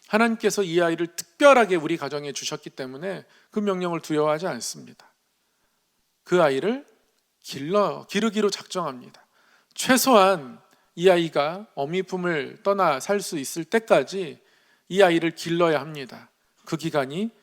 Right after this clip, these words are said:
석 달이었습니다. 석 달 동안 모세의 부모는 모세를 기릅니다. 바로의 명령을 두려워하지 않고 기릅니다. 하나님이 어떻게든 이 아이를 붙드실 것을 믿고 기르는 겁니다.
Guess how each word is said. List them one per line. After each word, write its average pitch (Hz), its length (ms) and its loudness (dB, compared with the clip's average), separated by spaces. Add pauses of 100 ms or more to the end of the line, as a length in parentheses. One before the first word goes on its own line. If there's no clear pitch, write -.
(180)
석 - 300 -4
달이었습니다. 135 920 2 (180)
석 - 460 -4
달 240 180 6
동안 196 420 6
모세의 170 300 6
부모는 160 600 -2
모세를 165 720 0
기릅니다. 160 720 -8 (880)
바로의 208 300 8
명령을 202 340 4
두려워하지 180 480 6
않고 202 520 -2 (360)
기릅니다. 165 720 -4 (680)
하나님이 202 440 0
어떻게든 220 680 2
이 165 120 2
아이를 180 220 4
붙드실 185 440 -8
것을 214 380 -4 (260)
믿고 175 760 2 (200)
기르는 190 420 -4
겁니다. 127 480 -12